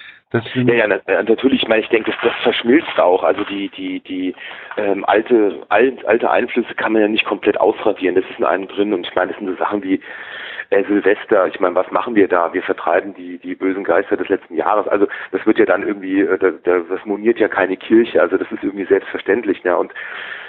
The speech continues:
Speaker 2: ähm, Fastnacht, das ist ja auch so eine, sag ich mal, so eine, so eine Vereinigung von, von, äh, äh, Fastenzeit und gleichzeitig aber auch mit den Verkleidungen. Das hat auch einen heidnischen Ursprung. Also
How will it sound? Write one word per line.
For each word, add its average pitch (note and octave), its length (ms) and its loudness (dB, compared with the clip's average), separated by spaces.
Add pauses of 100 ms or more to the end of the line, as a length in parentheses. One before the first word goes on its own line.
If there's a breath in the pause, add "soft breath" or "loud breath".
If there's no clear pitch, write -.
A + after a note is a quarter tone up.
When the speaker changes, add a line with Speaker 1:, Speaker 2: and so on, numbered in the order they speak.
(220 loud breath)
Speaker 2:
ähm, F#2+ 240 4
Fastnacht, A2 640 -2
das G2+ 100 -2
ist - 140 -4
ja E2+ 100 2
auch G2+ 220 2
so A2+ 80 2
eine, G2+ 320 4
sag F#2+ 180 0
ich G2+ 140 -6
mal, G2 160 -2
so G2 60 -4
eine, F#2 180 -2
so F#2+ 80 -6
eine F#2+ 100 -2
Vereinigung G#2 640 0
von, F#2 300 -4
von, F#2 340 -6
äh, F2+ 220 4 (560 loud breath)
äh, F#2 420 2 (320)
Fastenzeit G#2+ 800 0
und A2 140 0
gleichzeitig F#2 540 0
aber F2 140 0
auch A#2+ 220 2
mit F#2+ 100 -2
den F#2+ 80 0
Verkleidungen. G2+ 640 0
Das F#2+ 160 -2
hat - 140 -2
auch - 240 0
einen F2+ 180 -6
heidnischen F#2+ 420 -2
Ursprung. E2+ 360 -2
Also G2 180 4